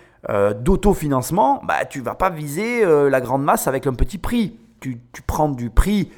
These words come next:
plutôt élevé pour aller chercher l'argent, bah, là où il est et réussir à atteindre après l'objectif. C'est exactement la stratégie d'Elon Musk avec Tesla. Je te rappelle qu'il a lancé Tesla en commençant par faire un roadster hors de prix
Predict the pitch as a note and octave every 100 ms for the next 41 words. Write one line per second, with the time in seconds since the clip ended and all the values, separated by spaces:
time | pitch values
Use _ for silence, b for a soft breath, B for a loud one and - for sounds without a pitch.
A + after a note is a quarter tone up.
0 | B - E3 E3+ D3 C3 D#3+ B3+ B B
1 | B _ F3+ G3 E3 E3+ E3+ E3+ - E3+
2 | C#3+ C3 C#3+ D3+ G#2+ A2+ F#3 E3 D3 G#3+
3 | C4+ - F#3 A#3 G#3+ D3+ G3 G3 - G3
4 | A#3 F3+ C#3 - G3+ - - D3+ - -
5 | A#3 E3+ D3+ - G#3+ C#3+ B B B B
6 | - E3 C3+ E3+ F3 F3 D3 - - -
7 | C#3 C#3+ A#2+ A2+ A2+ D3+ G3+ - B B
8 | B B2 B2 B2 A2+ - C3+ A3+ A3+ -
9 | C#3 B2+ D#3 D3+ B2 A2 - B2 B2 C#3
10 | D3 C3+ A#2+ - C#3 C3 - G#2+ - A3
11 | F#3 E3 - D#3 B2 - A#2+ A2 A#2+ -
12 | - B2+ B2 - - F3 D3 - E3 A3